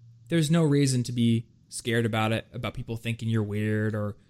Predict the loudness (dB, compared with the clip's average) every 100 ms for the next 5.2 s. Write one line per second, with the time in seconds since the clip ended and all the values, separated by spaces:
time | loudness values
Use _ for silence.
0 | -20 -14 -12 -10 -10 -6 -2 0 0 -2
1 | -2 0 -2 -2 -2 -2 -2 -4 -10 -20
2 | _ _ -2 2 2 4 4 2 2 0
3 | 0 0 -4 -4 -4 -2 0 2 0 -2
4 | -4 -6 -10 -12 -10 -10 -10 -6 -6 -4
5 | -6 -10